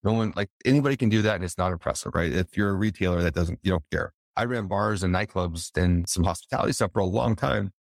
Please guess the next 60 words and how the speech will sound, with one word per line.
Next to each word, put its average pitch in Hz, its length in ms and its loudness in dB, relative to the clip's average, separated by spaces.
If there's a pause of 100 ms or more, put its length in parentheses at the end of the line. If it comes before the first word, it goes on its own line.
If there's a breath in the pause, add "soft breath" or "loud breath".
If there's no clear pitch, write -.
and 101 280 0
I 107 120 -2
learned 117 500 -2 (640)
that 107 240 -2
the 110 80 -2
most 113 280 0
expensive 113 520 -2
thing 110 160 2
on 98 100 2
your 90 120 -2
shelf 107 300 0
is 87 140 -2
never 98 300 0
what 85 160 -4
you - 60 -4
paid - 260 -2
the 92 80 -2
most 82 220 -2
for. 85 200 0
It's 87 140 -2
what's, 92 100 -2 (260)
what 101 140 -2
you - 60 -12
can't 107 160 -2
get 65 80 -8
rid 98 160 0
of. 55 180 -8
If 82 100 -8
it's 90 120 -4
still 127 180 -2
sitting 107 340 0
there, 87 280 0 (180)
I - 60 0
don't 107 160 -2
care 107 160 0
if 92 100 -6
you 101 80 -2
got 95 160 0
it 85 80 -6
for 87 100 0
a 85 60 0
bargain, 92 400 0
it 90 80 -4
drives 92 220 0
you 92 60 -2
crazy, 78 280 -2
right? 95 160 0
You 95 60 -2
go 98 100 0
to 98 60 -2
your 98 120 2
store, 104 300 0
there's 98 220 0
something 104 460 0
in 87 180 4
there, 80 280 0 (640)
box 107 240 0
of 123 80 0
trinkets 120 440 -2
that 101 160 -2